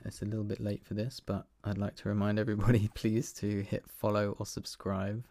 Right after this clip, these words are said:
on the podcast if you're enjoying it. It really helps a lot. It's gonna help the distribution of the podcast. Um, and yeah, if you are going into twenty nineteen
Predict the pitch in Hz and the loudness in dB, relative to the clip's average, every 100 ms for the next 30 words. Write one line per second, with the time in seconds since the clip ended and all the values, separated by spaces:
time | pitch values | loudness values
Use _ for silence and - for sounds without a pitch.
0 | _ - 98 95 - 92 - 98 98 - | _ -6 -4 -4 -4 -6 -4 -4 -4 -6
1 | - - - 98 98 - 104 104 - 95 | -10 -12 -6 -4 -4 -6 -6 -6 -6 -4
2 | 95 98 - - - - 104 - - - | -4 -4 -6 -6 -8 -6 -6 -8 -12 -8
3 | 98 98 95 - - _ - 98 104 95 | -8 -6 -8 -10 -20 _ -10 -8 -6 -8
4 | - 98 101 110 101 95 - 101 - 101 | -6 -4 -4 -4 -6 -6 -6 -6 -4 -6
5 | 98 - _ _ _ _ _ _ _ _ | -6 -12 _ _ _ _ _ _ _ _
6 | _ _ _ - - _ 110 95 95 95 | _ _ _ -20 -20 _ -6 -4 -4 -6
7 | - _ _ _ _ - - _ - - | -10 _ _ _ _ -20 -20 _ -20 -20
8 | - - - - - - - - - - | -18 -14 -14 -14 -18 -20 -20 -20 -20 -4
9 | 104 101 98 113 - - - 110 110 110 | -2 0 0 -2 -2 -6 -4 0 2 4
10 | 107 107 104 104 - - _ - _ - | 4 2 2 -2 -6 -20 _ -20 _ -20
11 | _ _ _ _ _ _ _ _ - 113 | _ _ _ _ _ _ _ _ 2 2
12 | 117 113 - - 101 101 98 98 98 - | 4 0 -4 -4 0 2 2 2 0 -2
13 | 98 95 98 | -2 0 -2